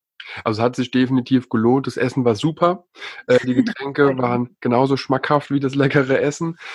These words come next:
Speaker 1: Nee, war
Speaker 2: <laughs>
Speaker 1: wirklich, war wirklich spitze. Was ja noch bei dem Golf mit Instagram Turnier, äh, noch geschehen ist, beziehungsweise so ein Side-Contest habt ihr auch gemacht.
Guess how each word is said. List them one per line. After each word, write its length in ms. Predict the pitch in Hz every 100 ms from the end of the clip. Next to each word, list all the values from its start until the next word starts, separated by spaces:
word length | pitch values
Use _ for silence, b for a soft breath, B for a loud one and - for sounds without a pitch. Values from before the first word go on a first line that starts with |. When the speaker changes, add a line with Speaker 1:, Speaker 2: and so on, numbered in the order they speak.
| B
Speaker 1:
Nee, 220 | 104 120
war 80 | 117
Speaker 2:
<laughs> 80 | 98
Speaker 1:
wirklich, 420 | 117 120 113 -
war 140 | 113 117
wirklich 240 | 120 113
spitze. 560 | - 135 - - 151 156 B B -
Was 260 | 117 147
ja 140 | 165 156
noch 240 | 156 151
bei 160 | 147 143
dem 220 | 143 139
Golf 260 | 139 139 -
mit 120 | 120
Instagram 520 | 143 - 139 139 135
Turnier, 480 | - 131 131 131 131 B B _
äh, 300 | 123 120 120 -
noch 380 | 123 131 - - _
geschehen 460 | 117 - 127 139 135
ist, 140 | -
beziehungsweise 640 | 127 - 127 123 123 120
so 100 | 113
ein 80 | 107
Side-Contest 960 | 101 - 117 143 - 143 147 151 147 -
habt 160 | -
ihr 120 | 113 87
auch 220 | 139 -
gemacht. 440 | 139 147 - -